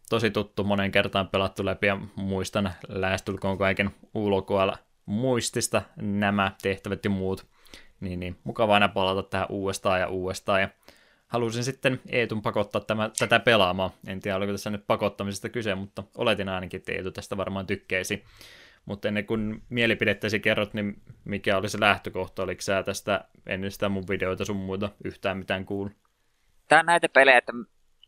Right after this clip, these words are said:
Speaker 2: joskus on joku maininnut ja olen niinku ollut tietoinen nimestä, mutta meillä ei ollut mitään ja millainen peli tää on.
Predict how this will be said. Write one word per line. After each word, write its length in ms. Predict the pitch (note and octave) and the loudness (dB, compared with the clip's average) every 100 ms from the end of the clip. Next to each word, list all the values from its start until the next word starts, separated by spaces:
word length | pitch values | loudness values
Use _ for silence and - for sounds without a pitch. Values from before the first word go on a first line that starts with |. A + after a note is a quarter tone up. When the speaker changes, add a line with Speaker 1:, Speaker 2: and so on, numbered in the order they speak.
| _ _ _ | _ _ _
Speaker 2:
joskus 480 | B2+ C3+ - - A#2 | 8 8 6 -4 0
on 160 | A2+ G#2+ | 0 6
joku 320 | A2+ - A2+ | 6 6 6
maininnut 760 | A#2 D#3 E3+ C#3 B2+ A#2+ A#2+ | 8 8 8 4 2 -2 0
ja 120 | G#2+ A#2 | 8 8
olen 200 | A#2+ A#2 | 8 4
niinku 200 | A2+ B2+ | 2 4
ollut 260 | A#2 - _ | 4 2 _
tietoinen 680 | C3+ C3+ B2 A2+ A2 A2 G#2+ | 8 8 8 6 2 0 0
nimestä, 480 | A2 A2 G#2 - G2+ | -2 4 2 2 -8
mutta 160 | G#2+ | -6
meillä 140 | G2 G2+ | -2 -2
ei 20 | |
ollut 200 | A2 A2 | -2 -4
mitään 300 | A#2+ A2 F#2+ | 2 4 4
ja 100 | G2+ | 0
millainen 420 | G#2 G#2+ F#2+ G2 G2+ | -2 0 0 -4 2
peli 280 | G2+ F#2 | 4 4
tää 300 | - D#2 D2+ | -2 0 0
on. 140 | C#2+ | -2